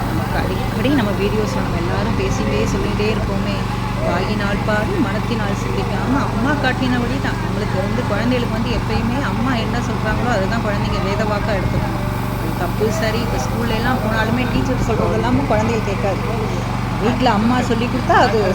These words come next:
சரின்னு கேட்கும். அது மாதிரி தானே நம்மளும். ஆண்டாள் நம்மளுக்கு அப்படி தானே சொன்னா, இருக்கும் இடத்துலயே நம்ம தாயாரை நினைச்சு சேவிச்சுக்கலாம். தாயார் பரிபூர்ண கிருபை நமக்கு பண்ணுவா. இது என்ன பண்றாங்க அப்படின்னா, நெல் அளவைன்னு சொல்லப்படக்கூடிய வைபவம் தான் பார்த்துட்டே இருக்கோம்.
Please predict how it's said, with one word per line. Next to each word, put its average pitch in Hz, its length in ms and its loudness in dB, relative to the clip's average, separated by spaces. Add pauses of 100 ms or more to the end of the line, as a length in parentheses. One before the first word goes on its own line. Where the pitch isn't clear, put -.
சரின்னு 226 320 4
கேட்கும். - 340 -2
அது 202 80 0
மாதிரி 226 220 4
தானே 262 120 2
நம்மளும். 202 520 2
ஆண்டாள் 254 300 4
நம்மளுக்கு 220 240 2
அப்படி - 260 0
தானே 240 200 4
சொன்னா, 240 300 0 (160)
இருக்கும் 254 340 2
இடத்துலயே 247 440 2
நம்ம 254 240 2
தாயாரை 208 420 2
நினைச்சு 202 360 2 (1600)
சேவிச்சுக்கலாம். 208 720 2
தாயார் 196 320 0
பரிபூர்ண 233 580 2
கிருபை 214 280 2
நமக்கு 190 460 0
பண்ணுவா. 190 340 0 (800)
இது 254 100 2
என்ன 269 260 4 (120)
பண்றாங்க 226 560 2
அப்படின்னா, 220 460 0 (200)
நெல் 320 240 4
அளவைன்னு 240 560 2 (320)
சொல்லப்படக்கூடிய 196 720 -2
வைபவம் 196 440 0
தான் 185 200 0
பார்த்துட்டே 196 440 0
இருக்கோம். 196 400 0